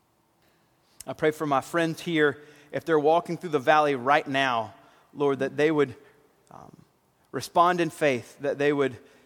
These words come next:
seek you for comfort through it, that you would be their only place they turn, and they would see how, just how close you are in the valley and recognize that you're actually always close.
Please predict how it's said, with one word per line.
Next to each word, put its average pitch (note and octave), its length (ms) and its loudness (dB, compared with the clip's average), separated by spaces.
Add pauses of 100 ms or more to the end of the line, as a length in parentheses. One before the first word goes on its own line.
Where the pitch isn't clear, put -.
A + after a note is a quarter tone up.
(300)
seek - 600 -6
you F3+ 340 -4
for - 160 -2
comfort D#3 440 -2
through C3+ 200 -4
it, A2+ 180 -8 (440)
that A2+ 160 -8
you E3 200 -2
would G#3 100 4
be F3+ 120 0
their D#3+ 160 4
only F#3+ 300 2
place F3+ 300 0
they E3 140 0
turn, A#2 400 -6 (1000)
and C#3 120 -4
they D3 80 2
would D3+ 120 -2
see F3 200 -2
how, D3+ 200 0
just D3 180 -10
how D#3+ 100 4
close - 460 -4
you D#3+ 120 -2
are C#3+ 140 2
in C#3 80 -2
the C3 60 -4
valley B2 480 0
and C#3 160 -8
recognize C3+ 500 -2
that B2 140 -12
you're B2+ 100 -4
actually A#2 240 -10
always G#2+ 220 -10
close. - 360 -20